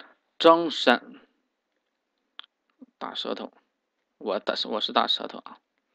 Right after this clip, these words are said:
大家不要学法，学我啊，前鼻音后鼻音分不太清楚。这个，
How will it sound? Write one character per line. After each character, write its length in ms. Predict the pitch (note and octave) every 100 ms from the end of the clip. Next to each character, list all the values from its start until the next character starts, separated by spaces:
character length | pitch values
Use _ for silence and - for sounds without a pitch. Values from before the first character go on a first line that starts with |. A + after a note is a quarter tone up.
| _ _ _ _ _
大 100 | A2
家 60 |
不 60 | A#2
要 100 | A#2+
学 200 | - A2+
法， 180 | A2 -
学 200 | - A#2
我 160 | A2+ F2+
啊， 340 | - F2 - _ _ _ _
前 220 | - A2
鼻 100 | A#2
音 120 | C3 C3+
后 140 | C#3
鼻 200 | A#2+ B2
音 100 | C3
分 220 | - C#3
不 60 | C3
太 120 | C3
清 220 | B2 F3
楚。 160 | - - _ _ _ _ _ _ _ - - - - _ _
这 140 | -
个， 160 | A#2